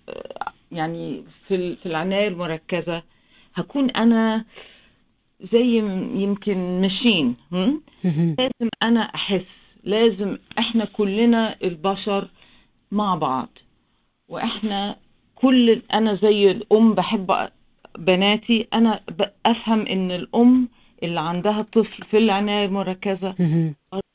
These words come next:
Speaker 1: بتحب بنتها وابنها. فلازم أهم حاجة نكون إحنا إيه، نكون إحنا مع بعض.
Speaker 2: نعم. بلحظة ترشيحك، آه،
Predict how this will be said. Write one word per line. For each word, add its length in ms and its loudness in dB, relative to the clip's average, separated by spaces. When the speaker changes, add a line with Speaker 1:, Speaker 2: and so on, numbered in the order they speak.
Speaker 1:
بتحب 480 -12
بنتها 360 -8
وابنها. 520 -10
فلازم 600 2
أهم 340 2
حاجة 400 0
نكون 420 -2
إحنا 340 -4
إيه، 340 -4
نكون 420 -2
إحنا 220 -4
مع 200 0
بعض. 320 -6
Speaker 2:
نعم. 300 0
بلحظة 800 2
ترشيحك، 760 -2
آه، 520 -6